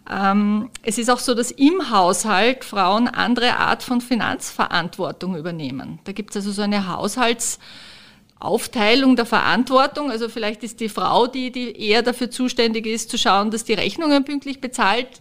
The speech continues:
werden. Aber wenn's dann um längerfristige, große Finanzentscheidungen geht, dann macht's vielleicht eher der Mann.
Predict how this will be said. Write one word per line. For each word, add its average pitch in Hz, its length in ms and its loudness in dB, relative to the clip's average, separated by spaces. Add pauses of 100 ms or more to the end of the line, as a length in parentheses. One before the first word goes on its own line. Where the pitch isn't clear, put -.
(160)
werden. 240 320 2
Aber 247 160 2
wenn's 240 240 0
dann 247 180 2
um 233 160 0
längerfristige, 269 800 0
große 277 540 0
Finanzentscheidungen 254 1160 -2 (340)
geht, 233 380 -2
dann 226 140 -2
macht's 220 220 -2
vielleicht 233 300 -2
eher 214 220 -2
der 208 120 0
Mann. 170 440 -2